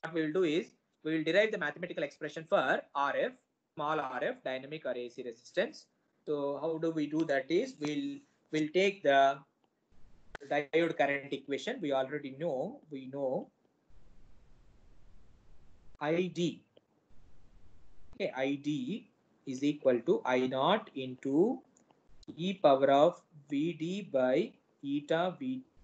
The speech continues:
T minus one. This diode current equation you already know, you keep it as equation number one. I D is equal to I naught into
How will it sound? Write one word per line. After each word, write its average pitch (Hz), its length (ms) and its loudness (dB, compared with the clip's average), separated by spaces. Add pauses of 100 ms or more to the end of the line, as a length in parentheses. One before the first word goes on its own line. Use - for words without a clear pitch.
T 196 300 -8 (160)
minus 127 540 -6
one. 123 160 0 (240)
This 165 160 0
diode 170 320 10
current 165 320 -2
equation 160 440 -6
you 165 100 -2
already 139 320 -4
know, 147 160 -8
you 131 260 -10
keep 143 200 -8
it 143 100 -4
as 143 140 -6
equation 127 340 -12
number 165 260 -2
one. 143 200 0 (840)
I 160 160 10
D 208 220 0
is 175 100 -8
equal 175 200 -4
to 180 40 0
I 151 140 -4
naught 170 220 -6
into 208 340 -4